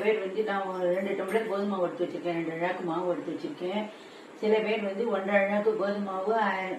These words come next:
இப்படியும் பண்ணலாம். அரை அழாக்கு மைதா மாவு போட்டுட்டு, ஒரு ரெண்டு டேபிள் ஸ்பூன் அளவுக்கு ரவையும் போட்டுண்டு, அதுல கொஞ்சோண்டு பால் விட்டுண்டு, உப்பை போட்டு நல்லா பிசைஞ்சு நல்லா ஊற விடணும்.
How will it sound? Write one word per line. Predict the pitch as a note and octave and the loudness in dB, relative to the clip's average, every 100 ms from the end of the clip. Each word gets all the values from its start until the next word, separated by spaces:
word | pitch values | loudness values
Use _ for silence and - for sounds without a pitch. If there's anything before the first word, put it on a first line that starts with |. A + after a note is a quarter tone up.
| E3+ | -6
இப்படியும் | - C4 C#4+ - | 2 4 6 6
பண்ணலாம். | G3+ A#3 G3+ - - - - - - | 2 2 0 -2 -8 -16 -20 -6 0
அரை | F#3+ G3 | 4 6
அழாக்கு | G3+ A3+ A3 G3 | 6 4 2 0
மைதா | G#3 A3+ G#3+ | 6 6 6
மாவு | F#3+ F#3 | 2 0
போட்டுட்டு, | F#3+ F#3 F#3 B3+ D4 - - - - - | -2 -2 2 4 4 0 -10 -16 -14 -4
ஒரு | G3+ F#3+ F#3+ | -2 2 2
ரெண்டு | G#3 G3 | 2 2
டேபிள் | G#3+ A3 A#3 | 2 0 0
ஸ்பூன் | - G3+ F#3+ | -4 -6 -4
அளவுக்கு | F#3+ G3 G#3 G#3 | -4 -2 0 2
ரவையும் | F#3 G3+ A3+ A3 | 2 2 0 -2
போட்டுண்டு, | F#3 F3+ F#3 F3+ B3+ D4 B3+ | -2 -2 -2 2 4 2 0
அதுல | F#3+ F#3+ F3+ | -2 -2 -2
கொஞ்சோண்டு | F3+ F#3 F#3+ G#3+ F3+ | -2 -2 -4 -4 0
பால் | F#3 G3+ F3+ | 2 2 2
விட்டுண்டு, | E3+ F3 F3 G#3+ A#3 F3+ | 0 -2 0 0 0 -2
உப்பை | - G#3+ F3+ | -2 0 0
போட்டு | E3+ - C4 D4 - - - - - - - F3+ | 0 0 0 -2 -6 -16 -20 -20 -20 -20 -6 -2
நல்லா | G3+ G3+ A3+ G3+ | 0 2 2 2
பிசைஞ்சு | F3+ G#3+ G#3 F#3+ A3+ D4 D4+ - - - - | 0 0 -2 0 2 2 0 -8 -18 -18 -4
நல்லா | F3 G3 G#3+ A3 | -2 0 0 0
ஊற | G#3+ G#3+ | 0 0
விடணும். | F#3+ F3 F3 A3+ | 2 2 2 2